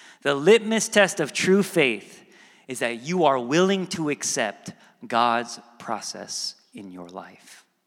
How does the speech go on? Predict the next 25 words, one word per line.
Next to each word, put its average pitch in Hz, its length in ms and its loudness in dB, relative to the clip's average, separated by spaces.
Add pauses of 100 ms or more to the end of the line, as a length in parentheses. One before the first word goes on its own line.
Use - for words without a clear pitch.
(1500)
You 113 60 -8
see, 131 180 -2
Naaman 135 600 4
came 156 300 2
with 135 120 -2
a 123 60 -2
very 147 240 0
specific - 600 -2
set - 220 2
of 117 100 -2
expectations 113 880 -4
for 110 160 -2
how 123 260 2
he 113 140 -4
was 110 140 -4
gonna 110 200 -4
be 110 140 -4
healed. 107 340 -10
He 120 80 -10
tried 139 280 0
to 123 60 -2
write 117 220 0
his 110 140 -4
own 120 180 0
prescription. 107 720 -10